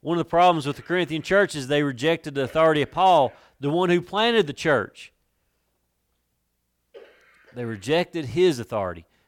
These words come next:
Now, again, they had Paul, they had Peter, they had Apollos, they had some great preachers.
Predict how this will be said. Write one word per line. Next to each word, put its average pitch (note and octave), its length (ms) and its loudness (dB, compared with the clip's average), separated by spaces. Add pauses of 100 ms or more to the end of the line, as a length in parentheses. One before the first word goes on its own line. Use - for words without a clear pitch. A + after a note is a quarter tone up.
(160)
Now, B2+ 360 -6 (100)
again, B2+ 340 -8
they A2 80 -6
had G#2+ 200 -6
Paul, F3+ 520 2 (280)
they A2+ 100 -8
had A2 120 -6
Peter, F3+ 500 -2
they B2+ 60 -8
had A#2+ 120 -2
Apollos, E3+ 640 0 (580)
they A#2+ 80 -8
had D3 140 0
some C3 160 -12
great D#3 260 -2
preachers. E3 560 -8